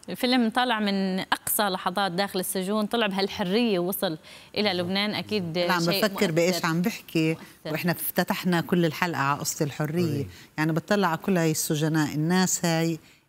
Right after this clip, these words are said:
Speaker 2: اللي استغنت عن حريتهم الشخصية،
Speaker 3: مم.
Speaker 2: استغنوا عنا من أجل الحرية الجمعية، الجماعية.
Speaker 3: صح.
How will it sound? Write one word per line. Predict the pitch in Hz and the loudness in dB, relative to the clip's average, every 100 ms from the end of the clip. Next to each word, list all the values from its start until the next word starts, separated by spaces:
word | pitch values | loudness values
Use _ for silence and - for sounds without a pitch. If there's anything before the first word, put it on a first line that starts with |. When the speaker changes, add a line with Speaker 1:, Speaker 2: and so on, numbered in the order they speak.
| - | 0
Speaker 2:
اللي | 165 156 | 2 2
استغنت | - - 220 208 170 139 139 | 0 0 0 2 0 0 -2
عن | 113 139 | -4 -6
حريتهم | - 143 147 170 196 - 156 | -4 -4 -2 0 0 0 -4
الشخصية، | 139 - 139 - - 185 165 175 | -4 -6 -6 -6 -2 0 2 0
Speaker 3:
مم. | 180 - | -2 -6
Speaker 2:
استغنوا | - - 208 180 170 143 | -14 -2 0 2 0 2
عنا | 131 147 151 147 147 - - _ _ | 0 0 0 -2 -4 -8 -20 _ _
من | 117 147 | -4 -2
أجل | 151 170 165 | 0 2 2
الحرية | 151 147 143 151 147 | 0 -2 0 0 0
الجمعية، | 135 139 127 131 127 | -2 -4 -2 -2 -2
الجماعية. | 127 127 135 127 127 | -4 -6 -6 -6 -6
Speaker 3:
صح. | 131 | -6